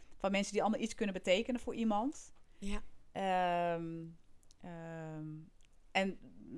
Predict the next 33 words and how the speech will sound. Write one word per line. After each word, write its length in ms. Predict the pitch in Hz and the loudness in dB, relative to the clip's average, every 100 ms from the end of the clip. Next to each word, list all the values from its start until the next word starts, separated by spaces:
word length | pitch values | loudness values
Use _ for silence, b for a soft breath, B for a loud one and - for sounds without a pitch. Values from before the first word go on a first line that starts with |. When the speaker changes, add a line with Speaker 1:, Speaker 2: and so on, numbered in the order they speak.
| 170 | -4
Speaker 1:
dus, 220 | 214 208 | -2 0
dus 260 | - 196 | -2 0
eigenlijk 400 | 190 180 220 220 | 4 4 4 -2
de 60 | - | -6
vraag, 380 | - 185 202 233 | 2 4 4 4
waarom 460 | 170 170 208 240 | 0 4 4 2
zou 220 | 226 170 165 | 0 -2 -2
ik, 420 | 165 269 - - - - - - b b b b - - | -4 -4 -8 -14 -12 -12 -14 -18 b b b b -20 -14
eh, 240 | 190 180 175 - 147 | -6 -2 -2 -4 -8
bij 200 | 190 185 | 0 2
iemand 260 | 208 196 185 | 2 0 0
die 120 | 175 | -2
in 80 | 175 | 2
mijn, 360 | 160 180 220 - - | 4 2 0 -4 -10
in, 180 | - 180 - | -8 -8 -6
in 120 | 180 | -4
mijn 200 | 185 180 | -2 -2
praktijk 420 | 196 190 190 196 233 | -2 -2 2 2 2
komt, 240 | 240 233 | -2 0
waarom 240 | 180 175 | 0 -2
zou 220 | 175 170 180 | -2 -2 0
ik, 240 | 190 - b b b b - | -4 -10 b b b b -12
ehm, 600 | 190 190 180 175 175 175 - | -4 0 2 2 0 -2 -6
eh, 220 | - 185 185 175 - | -8 -6 -6 -10 -14
deze 580 | - - 175 196 202 196 | -16 -10 -2 0 0 -4
persoon 520 | - 190 208 190 190 - | -8 -2 2 2 0 -8
het, 120 | 190 | -12
naar 340 | - 196 196 190 | -12 -4 0 4
jou, 380 | 214 226 202 160 - - - - - - | 6 6 4 -2 -10 -10 -8 -8 -12 -12
eh, 760 | 175 170 165 165 160 - - - | -6 -4 -2 -2 -4 -6 -6 -8
niet 240 | 175 175 | -8 -6
moeten, 460 | 170 202 208 220 240 | -4 -4 -2 -2 -2
maar 340 | 208 185 185 | 0 -2 -2